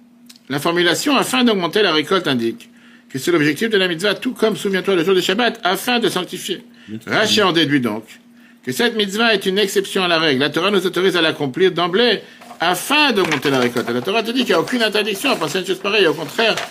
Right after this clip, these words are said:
Speaker 1: tu peux très bien le penser.
Speaker 2: Oui.
Speaker 1: Très bien. Alors avec ça, on va voir. Maintenant, on va comprendre. On va essayer, on va voir les réponses.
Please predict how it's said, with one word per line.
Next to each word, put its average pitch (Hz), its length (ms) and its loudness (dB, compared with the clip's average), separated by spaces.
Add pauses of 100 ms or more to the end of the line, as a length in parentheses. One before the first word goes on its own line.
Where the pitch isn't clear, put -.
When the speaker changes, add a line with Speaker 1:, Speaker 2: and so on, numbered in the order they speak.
(220)
Speaker 1:
tu 107 60 -10
peux 160 100 0
très 190 260 2
bien 170 460 0
le 135 120 2
penser. 123 320 -4 (300)
Speaker 2:
Oui. 127 140 -8 (440)
Speaker 1:
Très 175 160 -2
bien. 165 220 0
Alors 120 160 2
avec 120 180 2
ça, 190 140 0
on 180 40 0
va 170 100 2
voir. 196 420 4
Maintenant, 165 160 -2
on 175 40 0
va 160 80 2
comprendre. 156 380 -2
On 135 40 0
va 123 60 2
essayer, 139 200 0
on 127 60 2
va 123 100 2
voir 156 140 2
les 143 80 2
réponses. 120 500 -6